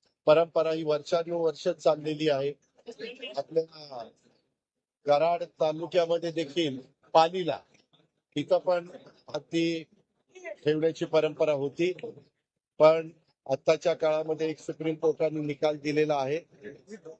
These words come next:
त्या निकालाच्या संदर्भामध्ये तज्ञांचा सल्ला घेतलेला आहे,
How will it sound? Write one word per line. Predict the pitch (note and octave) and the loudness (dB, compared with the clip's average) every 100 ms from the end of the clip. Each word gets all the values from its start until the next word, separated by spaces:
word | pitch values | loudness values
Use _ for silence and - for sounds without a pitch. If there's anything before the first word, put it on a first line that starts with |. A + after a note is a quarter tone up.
| - | -8
त्या | D3+ D3 | -6 -4
निकालाच्या | D3+ D#3+ D#3 D#3 E3+ D#3 | -4 -2 -2 -2 -2 -2
संदर्भामध्ये | - C#3+ D3+ D3+ D#3 D#3 D3 D#3+ D#3 - - _ - - _ _ _ _ _ _ _ _ E3+ | -4 -2 -2 0 -2 -2 -2 -2 -2 -8 -20 _ -20 -20 _ _ _ _ _ _ _ _ 4
तज्ञांचा | D#3+ D#3+ E3+ E3 E3 E3 E3 - E3 | 4 2 0 0 -2 -4 -4 -2 0
सल्ला | - D3+ E3 | -2 -2 -2
घेतलेला | E3 D#3 D#3 D3 C#3 | -2 -6 -2 0 0
आहे, | C#3+ | -2